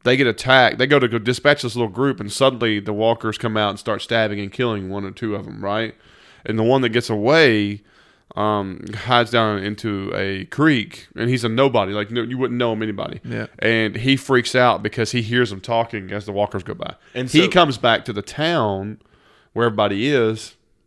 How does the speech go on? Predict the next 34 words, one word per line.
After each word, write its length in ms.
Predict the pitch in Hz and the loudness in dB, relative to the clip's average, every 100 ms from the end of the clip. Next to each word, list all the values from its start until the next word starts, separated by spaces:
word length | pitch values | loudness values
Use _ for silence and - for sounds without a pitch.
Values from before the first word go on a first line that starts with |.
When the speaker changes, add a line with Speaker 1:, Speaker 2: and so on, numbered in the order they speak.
| _ _ | _ _
Speaker 1:
to 80 | 110 | -12
talk 240 | 110 101 | -8 -8
to 80 | 117 | -8
Rick, 260 | 101 98 - - | -8 -8 -10 -20
<laughs> 100 | - | -4
of 640 | 135 - 151 - 101 - | -4 -2 -6 -6 -10 -10
course, 260 | - 101 127 - 107 - - - - | -10 -8 -8 -12 -16 -18 -20 -20 -2
um, 300 | 123 117 107 | 2 2 2
and 160 | 120 | -2
says, 480 | 117 123 113 110 104 | 2 2 4 2 0
you 120 | - | -6
know, 180 | 113 101 | -4 -4
and 140 | 98 110 | -2 0
they're, 200 | 131 113 | 2 0
they're 100 | 120 | -4
trying 220 | 123 123 | -2 -4
to 60 | 107 | -4
treat 240 | - 156 | -2 0
him 120 | 139 117 | 0 -2
for 300 | 107 101 104 | -4 -4 -4
hysteria 560 | - 120 139 151 110 | -4 0 2 2 0
because 260 | 101 113 107 | -2 -4 -4
he's 140 | 104 | -2
like, 240 | 107 95 95 | -2 -2 -4
the 60 | |
walkers 360 | 101 110 110 101 | -2 -2 -2 -6
were 60 | 92 | -8
talking 560 | - 107 - 92 85 - | -4 -4 -4 -10 -12 -8
and 200 | 104 101 | -6 -4
they 60 | |
had 200 | 104 104 | -2 -4
knives 400 | 95 98 104 101 | -4 -2 -2 -4
and 120 | 95 92 | -8 -6
killed 320 | 117 113 | -2 -4